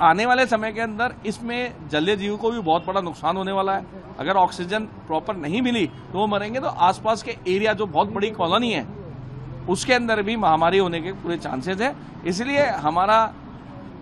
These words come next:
प्रशासन से जो जिस तरीके से, अ, संवेदनशील नहीं है और राज्य सरकार जिस तरह से संवेदनशील नहीं है, उसको सिर्फ ये चेताने के लिए ही ये जनहित याचिका लगाई है कि इसकी जल्दी से जल्दी सफाई कराई जाए,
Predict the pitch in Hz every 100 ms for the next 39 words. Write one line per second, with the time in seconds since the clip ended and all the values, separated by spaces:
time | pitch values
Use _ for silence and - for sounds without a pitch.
0 | - - - 143 180 220 254 240 220 214
1 | 180 190 190 190 196 180 196 160 131 131
2 | 131 120 127 143 165 190 156 147 214 160
3 | - - 139 147 175 185 175 185 185 175
4 | 175 175 196 165 151 175 175 180 151 202
5 | 170 - - - - 175 - 247 240 -
6 | 269 214 - - - - 117 214 233 196
7 | 190 202 208 214 202 185 226 220 190 143
8 | 147 165 180 165 143 165 175 139 135 208
9 | 254 - - 175 175 202 151 156 185 185
10 | 170 180 165 123 156 185 175 185 208 247